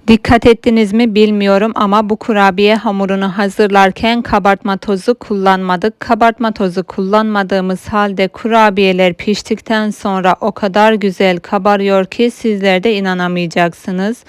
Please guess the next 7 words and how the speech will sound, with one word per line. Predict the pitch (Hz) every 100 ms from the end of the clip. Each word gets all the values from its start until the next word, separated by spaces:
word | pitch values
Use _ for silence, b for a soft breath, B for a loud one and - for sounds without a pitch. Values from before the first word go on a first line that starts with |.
| B B B B
Şeftali | - - 233 - 254 220 226
püresi | - 220 202 - 233
ve | 202 208
kurabiye | - 208 202 202 202 208
hamurunun | 202 202 190 185 190 185 180
birleşmesiyle | 202 214 208 202 214 190 - 190 180 190 240 B B B -
ortaya | 247 254 247 208 180